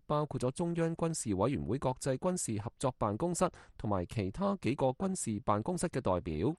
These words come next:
無線網絡認證組織 WiFi 聯盟表示，基於特朗普政府最近針對華為嘅技術禁令要求，暫時限制華為喺該組織嘅參與活動。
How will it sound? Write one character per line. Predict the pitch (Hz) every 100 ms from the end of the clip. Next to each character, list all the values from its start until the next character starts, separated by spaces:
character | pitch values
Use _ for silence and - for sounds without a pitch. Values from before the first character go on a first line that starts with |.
| _ _ _
無 | - 107 95
線 | 95 135 135
網 | 117 101 131
絡 | 127 - -
認 | 120 110 113
證 | 131 131 127
組 | 107 120
織 | 190 - -
WiFi | 196 196 202 190 190 190
聯 | 101 82
盟 | 78 78 73
表 | 73 101
示， | 151 - 90 - _ - 113
基 | 120
於 | 117
特 | 107
朗 | 92
普 | 90 107
政 | 104
府 | 95
最 | 110 101
近 | 92 95 90
針 | - 120
對 | 117 101
華 | 95 80
為 | 78 76
嘅 | 101 101 98
技 | 98 90
術 | - 82 -
禁 | - 98 95
令 | 90 95
要 | 120
求， | - 78 71 - - -
暫 | - 156 156
時 | - 113 104
限 | - 147 147
制 | 185 175 113
華 | 82 85
為 | 87 90 - _ -
喺 | - -
該 | 214
組 | 208 135
織 | 131
嘅 | 170 135
參 | 117 196 180
與 | 107
活 | 101
動。 | - 98 98